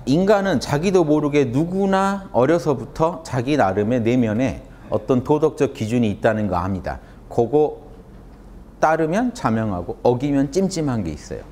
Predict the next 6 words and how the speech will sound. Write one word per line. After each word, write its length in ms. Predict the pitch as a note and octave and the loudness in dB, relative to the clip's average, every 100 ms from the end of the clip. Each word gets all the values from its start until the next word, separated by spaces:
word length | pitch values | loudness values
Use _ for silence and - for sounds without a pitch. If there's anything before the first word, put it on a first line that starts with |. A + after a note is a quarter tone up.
| - - - | -18 -18 -12
근데 140 | - A#2+ | 0 2
일반 300 | C#3+ F3+ D3 | 4 2 2
이게 220 | B2+ C#3+ | 2 4
영성 440 | A#2+ F3 G3 G#3 | 4 4 2 2
지능에 420 | G3 C#3+ D#3 E3+ C#3 | 0 0 2 2 2
따라 420 | C#3 B2 D3+ F#2 | 2 2 0 -2